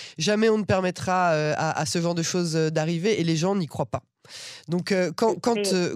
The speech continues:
Speaker 1: quand vous donnez
Speaker 2: oui.
Speaker 1: ces exemples qui sont pourtant, euh, des exemples qui peuvent être, euh, extraits, euh, de, de, de la, des, des lois qui veulent être, euh, mises en place par ce nouveau gouvernement, les gens se disent : « Ça n'arrivera pas parce que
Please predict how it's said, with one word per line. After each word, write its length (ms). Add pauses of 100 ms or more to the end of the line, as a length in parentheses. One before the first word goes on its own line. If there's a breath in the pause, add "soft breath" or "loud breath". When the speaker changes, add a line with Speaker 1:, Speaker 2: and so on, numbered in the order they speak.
Speaker 1:
quand 140
vous 140
donnez 240
Speaker 2:
oui. 60
Speaker 1:
ces 240
exemples 320
qui 120
sont 160
pourtant, 420 (340 loud breath)
euh, 100
des 200
exemples 240
qui 120
peuvent 180
être, 280
euh, 280
extraits, 580 (340 loud breath)
euh, 420
de, 300
de, 260
de 160
la, 220
des, 260
des 200
lois 300
qui 180
veulent 180
être, 260
euh, 120
mises 240
en 100
place 200
par 140
ce 100
nouveau 280
gouvernement, 540
les 140
gens 140
se 140
disent : « 360
Ça 180
n'arrivera 400
pas 180
parce 220
que 160